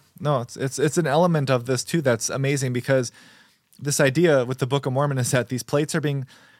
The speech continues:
buried, and Joseph Smith is the only one who can dig 'em out.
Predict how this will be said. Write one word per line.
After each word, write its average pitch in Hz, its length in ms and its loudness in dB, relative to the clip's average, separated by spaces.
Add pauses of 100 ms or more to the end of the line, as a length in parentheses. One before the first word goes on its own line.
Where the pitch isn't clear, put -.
(120)
buried, 139 540 4 (560)
and 131 340 -2
Joseph 151 260 0
Smith 151 220 -2
is 127 120 -2
the 131 60 0
only 151 140 2
one 147 160 0
who 143 100 0
can 131 180 -2
dig 135 140 2
'em 135 140 -2
out. 117 340 0